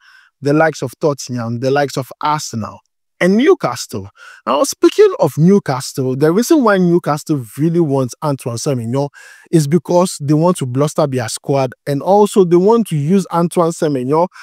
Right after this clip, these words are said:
as an auxiliary striker or a backup to Ishak, just in case Ishak gets injured. You know, you know, Newcastle,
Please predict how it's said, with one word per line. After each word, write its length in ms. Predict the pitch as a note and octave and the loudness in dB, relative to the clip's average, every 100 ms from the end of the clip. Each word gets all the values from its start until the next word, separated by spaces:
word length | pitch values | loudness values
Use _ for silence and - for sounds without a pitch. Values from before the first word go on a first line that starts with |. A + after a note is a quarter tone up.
| - - | -20 -4
as 180 | F#3+ G3 | -2 0
an 140 | E3+ | 0
auxiliary 760 | E3+ D#3 C3+ G3 G#3+ G#3 G3 G#3 | 0 0 2 2 4 4 4 0
striker 580 | - D3+ C3+ C3 D3 - | -2 0 0 0 -2 -2
or 180 | D3 C#3+ C3 | 0 0 -2
a 80 | |
backup 500 | B2+ C#3+ E3+ D3 C3 - | -2 -2 -2 -2 -4 -8
to 160 | C3+ - | -16 -10
Ishak, 560 | C#3 - - F#3 - - _ - - - | -10 -10 -2 -2 -2 -20 _ -20 -20 -2
just 260 | E3 - D3+ | -2 0 -4
in 100 | C3 | -2
case 280 | D#3 D3 - | -2 -2 -4
Ishak 360 | C3 - C#3 B2+ | -4 -2 -2 -2
gets 220 | B2+ - | -6 -4
injured. 440 | E3+ F3+ A2+ G2 - | 0 0 0 -8 -10
You 180 | D#3+ F3 | -2 2
know, 380 | A#3 B3 - - _ | 4 2 0 -4 _
you 80 | D#3+ | -6
know, 360 | D#3 E3 D#3 F3+ _ | 0 2 0 -4 _
Newcastle, 880 | D3+ F3+ B3 - C#3+ - D3 C3+ C3 | 0 2 2 0 -2 -2 -4 -4 -4